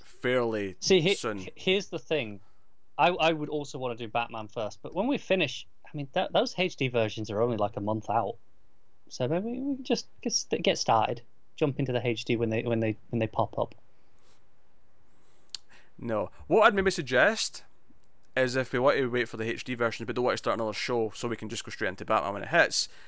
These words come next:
Speaker 1: is maybe do some of the old animated movies instead. You know, as, as placeholders. You know, one per week
Speaker 2: Oh, yeah, yeah.
Speaker 1: instead. You know, the
Speaker 2: Yeah,
Speaker 1: older ones
Speaker 2: do
Speaker 1: that we
Speaker 2: that.
Speaker 1: haven't done.
Speaker 2: Some of the ones that we haven't covered.
Speaker 1: Yeah, I know it's a T V podcast, but whatever.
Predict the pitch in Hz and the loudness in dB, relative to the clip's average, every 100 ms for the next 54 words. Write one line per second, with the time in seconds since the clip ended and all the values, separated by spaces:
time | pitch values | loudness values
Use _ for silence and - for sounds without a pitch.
0 | - - - 120 131 123 123 120 113 110 | -16 -4 0 2 2 0 0 0 2 2
1 | 110 117 110 87 101 101 98 95 - 107 | 4 4 2 -2 -2 -4 -6 -6 -2 0
2 | 95 - - - 127 117 107 113 - 127 | -2 -6 -14 -4 0 0 0 -4 -2 -2
3 | - 110 98 95 - - - - 123 120 | 0 -2 -4 -6 -10 -12 -12 -4 0 0
4 | 113 101 101 - 233 277 285 185 190 - | 0 -4 -4 0 6 8 8 6 4 0
5 | - 113 104 - - - - - - - | 2 2 2 -2 -14 -16 -16 -16 -16 -16
6 | - - - - - - 123 131 131 117 | -16 -16 -16 -14 -8 2 6 6 6 4
7 | 120 143 131 151 113 113 196 175 170 156 | 6 8 8 8 4 4 6 8 8 6
8 | 147 139 135 - 139 120 - - 123 120 | 6 4 2 0 2 0 -2 -4 0 0
9 | - - 202 180 - 127 139 - 104 - | 2 8 8 6 0 0 0 0 0 0
10 | 101 - 117 117 101 98 | -2 -2 0 2 2 -2